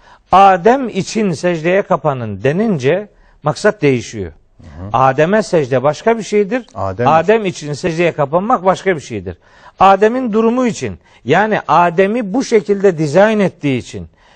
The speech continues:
Speaker 1: ve bu yönüyle farklılıklar meydana getirdiği için meleklerin bilemediği şeyler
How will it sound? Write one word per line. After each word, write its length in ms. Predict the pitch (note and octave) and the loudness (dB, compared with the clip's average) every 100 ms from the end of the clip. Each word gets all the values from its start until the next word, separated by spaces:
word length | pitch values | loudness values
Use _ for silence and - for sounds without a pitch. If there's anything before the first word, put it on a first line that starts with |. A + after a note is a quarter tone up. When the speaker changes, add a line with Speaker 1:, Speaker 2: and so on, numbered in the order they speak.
| _ | _
Speaker 1:
ve 200 | C3+ F#3+ | 0 2
bu 100 | B3+ | 2
yönüyle 500 | A#3 G#3+ A#3 A3+ E3+ | 4 4 2 2 2
farklılıklar 720 | - F3+ - G3 G3 E3 G#3+ G#3 | 2 0 2 2 2 2 2 2
meydana 460 | F3+ E3+ F3+ G3+ | 0 0 0 0
getirdiği 640 | F#3 F3 F3 E3+ E3 G#3+ F3+ | 0 -2 -2 -4 -2 -2 -2
için 420 | - G3 C4+ A#3+ _ _ - | -2 -4 -4 -14 _ _ -6
meleklerin 720 | C3+ E3+ G3+ G3 G#3+ B3+ A3+ | -2 2 2 2 0 2 0
bilemediği 600 | E3+ F3 B3 A#3+ A#3+ G#3+ | 2 2 2 -2 0 -2
şeyler 480 | - F#3+ F#3 F#3 | 0 0 2 2